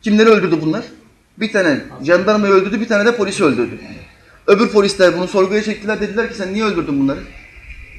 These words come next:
Bu terörist, sözüm ona Müslüman, Vehhabi terörist ne dedi?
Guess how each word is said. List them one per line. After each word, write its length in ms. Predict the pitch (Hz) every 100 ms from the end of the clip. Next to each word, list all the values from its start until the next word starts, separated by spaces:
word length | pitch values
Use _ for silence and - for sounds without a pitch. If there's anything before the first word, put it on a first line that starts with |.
| - - - - - 151
Bu 240 | 190 - - -
terörist, 380 | 180 175 170 - - - - - - - -
sözüm 260 | - 151 175
ona 140 | 180
Müslüman, 400 | 180 - 160 151 104 - -
Vehhabi 480 | 135 160 165 160 151
terörist 300 | 156 143 135
ne 120 | 208
dedi? 220 | 175 110